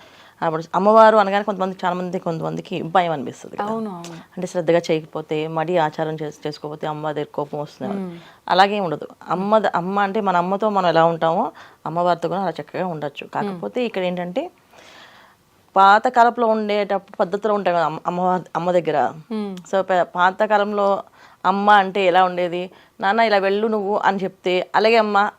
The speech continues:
Speaker 1: అని క్వశ్చన్ వేయకుండా వెళ్ళేవాళ్ళు.
Speaker 2: వెళ్ళేవాళ్ళు.
Speaker 1: ఈ కాలంలో అమ్మలు కాదు. ఈ
Speaker 2: అవును.
Speaker 1: కాలంలో మమ్మీలు చెప్తుంటే పిల్లలు క్వశ్చన్లు వేస్తున్నారు,
Speaker 2: అవును.
Speaker 1: దానికి వీళ్ళు ఆన్సర్స్ చెప్తున్నారు.
Speaker 2: అవును.
Speaker 1: ఏదో వాళ్ళు తెలివైన వాళ్ళు పిల్లలు,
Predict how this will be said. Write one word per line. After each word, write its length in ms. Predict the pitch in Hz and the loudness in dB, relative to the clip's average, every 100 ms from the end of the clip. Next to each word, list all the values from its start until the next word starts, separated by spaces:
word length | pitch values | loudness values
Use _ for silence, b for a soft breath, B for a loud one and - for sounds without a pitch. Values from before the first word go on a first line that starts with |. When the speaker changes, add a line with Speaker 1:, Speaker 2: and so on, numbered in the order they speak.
| - | -6
Speaker 1:
అని 140 | 202 196 | -4 -4
క్వశ్చన్ 400 | - 180 - 226 | -6 -8 -4 -2
వేయకుండా 340 | 185 202 226 | -2 -2 -2
వెళ్ళేవాళ్ళు. 340 | 175 151 - 214 | 0 0 0 -4
Speaker 2:
వెళ్ళేవాళ్ళు. 520 | 208 170 160 151 156 | -10 -12 -16 -14 -6
Speaker 1:
ఈ 120 | 208 | -4
కాలంలో 340 | 220 240 262 240 | 2 4 4 2
అమ్మలు 240 | 196 196 | 2 0
కాదు. 220 | 151 - | -2 -4
ఈ 260 | - _ 196 | -8 _ -6
Speaker 2:
అవును. 140 | 202 | -2
Speaker 1:
కాలంలో 280 | 214 226 233 | 2 2 2
మమ్మీలు 340 | 220 208 214 | 2 0 0
చెప్తుంటే 360 | 214 180 214 220 | -2 -4 -6 -4
పిల్లలు 480 | 220 202 196 147 - - | -2 0 2 0 -2 -4
క్వశ్చన్లు 340 | 180 220 196 | -4 0 0
వేస్తున్నారు, 400 | 165 165 143 175 | 0 -2 -6 -6
Speaker 2:
అవును. 260 | 226 - 208 | -8 -6 2
Speaker 1:
దానికి 280 | 208 208 | 2 2
వీళ్ళు 140 | 202 180 | 0 2
ఆన్సర్స్ 380 | 180 220 214 175 | 2 0 -2 -4
చెప్తున్నారు. 380 | - 170 180 - B 196 | -2 -4 -4 -8 B -10
Speaker 2:
అవును. 200 | 175 170 | -2 2
Speaker 1:
ఏదో 220 | 214 - - - | 2 2 -6 -2
వాళ్ళు 220 | 175 165 | -2 0
తెలివైన 360 | 185 190 208 | 0 2 2
వాళ్ళు 220 | 202 190 185 | 2 2 0
పిల్లలు, 440 | 170 180 180 | 0 0 0